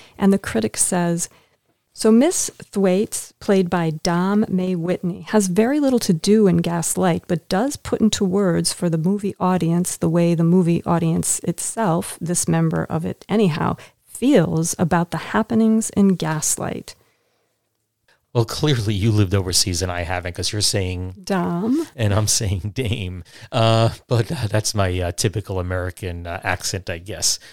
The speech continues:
Speaker 2: Anyway, I just felt her part, and I'll say this again, wasn't needed. It, she was only added to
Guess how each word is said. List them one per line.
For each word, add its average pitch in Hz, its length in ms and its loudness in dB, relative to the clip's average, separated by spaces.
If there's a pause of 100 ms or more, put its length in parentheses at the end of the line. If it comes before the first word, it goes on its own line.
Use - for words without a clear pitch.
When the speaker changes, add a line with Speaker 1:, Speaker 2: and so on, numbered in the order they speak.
(280)
Speaker 2:
Anyway, 92 640 2 (280)
I 139 240 2
just 123 280 2
felt 95 180 -2
her 98 140 -2
part, - 240 -6
and 82 100 -10
I'll 82 60 -6
say - 160 -4
this 87 180 -6
again, 95 600 -2 (600)
wasn't 98 480 0
needed. 90 480 -6 (300)
It, - 180 -8
she - 140 4
was 107 180 4
only 127 600 4
added 95 380 0
to 98 560 -2